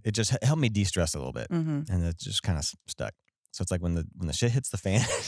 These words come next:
Speaker 1: <laughs>
Speaker 2: No,
Speaker 1: you
Speaker 2: you're
Speaker 1: know.
Speaker 2: right. Take control of what you can.
Speaker 1: Take control of what you can.
Speaker 2: And now it's a hab-, it's routine.
Speaker 1: It's, it's, yeah, it's
Speaker 2: And you're
Speaker 1: routine.
Speaker 2: better for it.
Speaker 1: Yeah.
Speaker 2: Um, let's talk about covid. Let's talk about that more. Like, so you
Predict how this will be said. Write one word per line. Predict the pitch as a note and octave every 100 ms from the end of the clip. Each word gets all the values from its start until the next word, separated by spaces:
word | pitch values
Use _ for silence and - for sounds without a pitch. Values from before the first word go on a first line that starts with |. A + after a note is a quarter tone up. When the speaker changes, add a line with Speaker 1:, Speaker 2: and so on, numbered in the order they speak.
| D5+ -
Speaker 1:
<laughs> | - - - -
Speaker 2:
No, | C4
Speaker 1:
you | A#3
Speaker 2:
you're | A#3
Speaker 1:
know. |
Speaker 2:
right. | D#3 - -
Take | - G#3
control | G#3+ G3+ G3
of |
what | G3 D3
you |
can. | - C3 C#3+ G3 - _ - -
Speaker 1:
Take | G#2+
control | A2+ A2
of | G#2+
what | G2
you |
can. | - -
Speaker 2:
And | F3
now | E3+ D#3+ F3+
it's | D#3 - - - - _ _ - _ _ -
a |
hab-, | - G#3
it's | - -
routine. | E2+ - G#2 -
Speaker 1:
It's, | F#2+ -
it's, | F#2+ F2
yeah, | C#2 - -
it's | -
Speaker 2:
And | E3+ D#3+
you're | E3+
Speaker 1:
routine. | D3+
Speaker 2:
better | D3+ D#3
for | - -
it. | - - -
Speaker 1:
Yeah. | - - -
Speaker 2:
Um, | G#3+ G3 E3+
let's | A3 -
talk | A4 A4
about | A4
covid. | - D4 A#3+ C3+ -
Let's | G3+ -
talk | D4
about | C#4+ B3+
that | A3 A3
more. | D#3 A2
Like, | C#3+ C#3+
so | F3
you | D#3+ E3 G#3+ C4+ D4